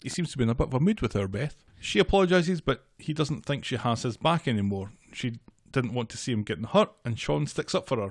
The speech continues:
but Kirk needs to get packing. <coughs> Oh dear.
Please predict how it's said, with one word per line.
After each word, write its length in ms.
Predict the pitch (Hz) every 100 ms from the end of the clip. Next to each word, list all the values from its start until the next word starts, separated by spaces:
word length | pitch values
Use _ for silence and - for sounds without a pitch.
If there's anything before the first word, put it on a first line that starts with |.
| -
but 160 | 95
Kirk 320 | - - - -
needs 240 | 139 143
to 80 | -
get 220 | 131 - -
packing. 360 | 127 - 101 -
<coughs> 60 | - - - - - - -
Oh 80 | 175
dear. 260 | 147 127